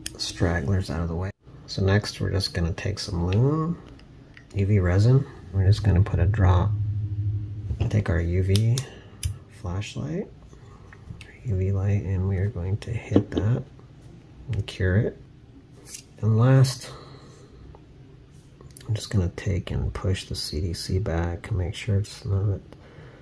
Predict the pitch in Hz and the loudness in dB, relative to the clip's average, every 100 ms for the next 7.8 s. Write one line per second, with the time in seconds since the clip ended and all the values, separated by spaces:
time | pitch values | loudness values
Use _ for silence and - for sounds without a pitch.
0 | - - - - - - 139 147 131 117 | -20 -20 -20 -20 -18 -4 0 4 6 4
1 | - 120 107 98 - 92 98 101 - - | 2 4 4 4 2 2 2 -2 -4 -2
2 | 90 85 85 - - - - - 82 85 | 2 2 0 -4 -12 -20 -16 -6 -2 -2
3 | - - - - 98 92 98 - 123 110 | -2 -6 -6 -4 -2 -2 -2 -2 0 0
4 | - 82 82 87 90 95 87 82 82 82 | 0 -2 -2 0 0 0 0 0 -2 -4
5 | - - - - 87 85 87 87 90 - | -10 -12 -10 -6 -2 -2 0 -2 -4 -6
6 | - 87 87 85 80 87 90 87 87 87 | -4 -2 -2 -2 -2 -2 -2 -2 -4 -4
7 | 87 90 90 - 92 92 95 - | -4 -2 -4 -2 -2 0 -2 -6